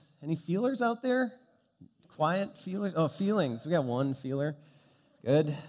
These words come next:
How about this one? Which comes first? Saying thank you or feeling thankful?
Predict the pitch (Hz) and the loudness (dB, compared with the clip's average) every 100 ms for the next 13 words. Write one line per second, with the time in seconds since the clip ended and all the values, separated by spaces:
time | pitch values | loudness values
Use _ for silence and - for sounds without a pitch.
0 | - - - _ _ _ _ _ 190 185 | -20 -20 -20 _ _ _ _ _ 6 8
1 | 170 170 107 87 107 - _ _ _ - | 6 0 -4 -6 -14 -20 _ _ _ -20
2 | _ _ 156 - 165 143 - 127 107 - | _ _ -10 -2 0 0 0 -2 -2 -10
3 | - - _ _ _ _ _ _ _ _ | -18 -20 _ _ _ _ _ _ _ _
4 | - 156 156 196 208 190 - - 175 185 | -14 -4 0 0 -2 -4 -10 -4 -2 -2
5 | 190 185 190 175 _ - 123 110 - - | -2 -2 -2 -6 _ -6 -6 -6 -12 -16
6 | - 165 151 127 101 90 98 _ _ - | -10 -4 0 0 0 -8 -14 _ _ -10
7 | 113 98 - 101 - | -10 -10 -14 -16 -16